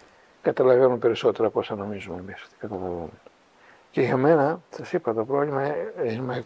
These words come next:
περισσότερο στα ανώτερα κλιμάκια. Όχι εκεί ότι δεν καταλαβαίνουν, αλλά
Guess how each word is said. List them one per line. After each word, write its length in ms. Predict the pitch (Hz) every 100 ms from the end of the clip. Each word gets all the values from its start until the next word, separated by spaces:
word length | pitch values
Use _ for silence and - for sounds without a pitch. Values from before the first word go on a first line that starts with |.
| _
περισσότερο 480 | - - 185 175 135
στα 140 | -
ανώτερα 420 | 127 139 - 92 -
κλιμάκια. 520 | - 80 - - - - _ _ _ _ _ _ _ _ _ _ _ _ _ _ _ _ _ _ _ _ _ -
Όχι 240 | - -
εκεί 160 | 220 -
ότι 120 | 180
δεν 120 | 147
καταλαβαίνουν, 720 | 131 - 123 101 95 92 123 165
αλλά 340 | 180 196 196